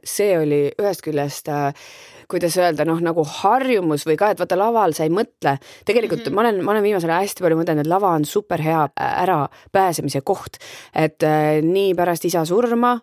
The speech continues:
Speaker 1: oli see, et sa siis korraks ei mõtle, kuigi ma mäletan, ma tegelikult mõtlen ikka laval, aga sa ei saa ennast lasta seal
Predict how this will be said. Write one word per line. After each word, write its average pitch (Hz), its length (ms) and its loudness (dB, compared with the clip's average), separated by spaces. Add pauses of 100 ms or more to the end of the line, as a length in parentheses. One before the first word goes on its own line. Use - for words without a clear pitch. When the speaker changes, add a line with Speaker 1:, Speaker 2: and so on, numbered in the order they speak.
Speaker 1:
oli 190 180 0
see, 190 120 0
et 180 100 -2
sa 175 80 -4
siis 165 180 -2
korraks 214 340 0
ei 185 60 2
mõtle, 185 260 -2
kuigi 170 180 0
ma 170 100 2
mäletan, 180 260 0
ma 170 80 -4
tegelikult 180 320 -2
mõtlen 185 300 -2
ikka - 160 -6
laval, 156 240 2 (260)
aga 160 160 -2
sa 175 140 -2
ei 165 60 2
saa 190 360 2
ennast 147 240 -4
lasta 175 340 -2
seal 147 380 -2